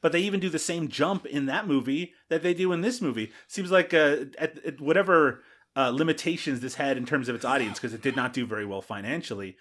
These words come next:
that its influence was actually felt pretty significantly. I mean, the fact is, everybody knows Smokey and the Bandit. <laughs> Everybody knows the Cannonball Run.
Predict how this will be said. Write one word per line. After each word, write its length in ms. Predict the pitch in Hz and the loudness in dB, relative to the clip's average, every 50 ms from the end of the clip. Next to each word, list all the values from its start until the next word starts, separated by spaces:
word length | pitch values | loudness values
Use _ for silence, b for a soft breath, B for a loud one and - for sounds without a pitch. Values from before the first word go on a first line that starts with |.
| B B B B B | B B B B B
that 120 | 156 160 | 4 4
its 140 | 160 156 - | 4 2 0
influence 500 | - 190 214 233 220 180 160 151 143 139 | 0 0 4 6 6 6 6 6 2 0
was 140 | 139 135 139 | 0 2 2
actually 280 | 143 151 - - 143 139 | 2 2 0 0 -2 0
felt 280 | - 151 143 139 135 - | 2 2 0 0 0 0
pretty 140 | 160 135 123 | -2 -2 -2
significantly. 680 | 131 131 120 156 180 175 170 147 135 135 139 135 - B B B B | -2 -4 -4 -2 -2 -2 -2 -2 -2 0 -2 -2 -4 B B B B
I 60 | 147 | -2
mean, 100 | 151 156 | -2 0
the 60 | 147 | 2
fact 260 | 135 165 165 160 160 190 | 2 2 2 4 4 4
is, 240 | 185 156 135 120 b b b b b - | 4 4 2 -2 b b b b b 2
everybody 420 | 143 170 180 170 156 156 147 147 | 4 6 6 8 8 8 8 8
knows 180 | 143 147 143 139 | 6 4 2 2
Smokey 220 | - 156 139 135 | 2 2 2 2
and 100 | 135 135 | 2 0
the 40 | 131 | 0
Bandit. 420 | - 135 143 143 131 117 110 110 - b b b b _ - | 0 2 2 0 0 -2 -4 -8 -12 b b b b _ -12
<laughs> 160 | - - 151 | -8 -6 -4
Everybody 480 | 139 147 175 165 - - 156 147 143 | 0 2 2 2 2 0 -2 -2 -2
knows 280 | 139 117 156 156 113 - | -2 -4 -4 -4 -4 -6
the 60 | - | -6
Cannonball 440 | - - 143 117 113 101 117 107 101 | -6 -4 -4 -4 -2 -2 -2 -2 -2
Run. 240 | 110 120 113 95 | -2 -4 -4 -6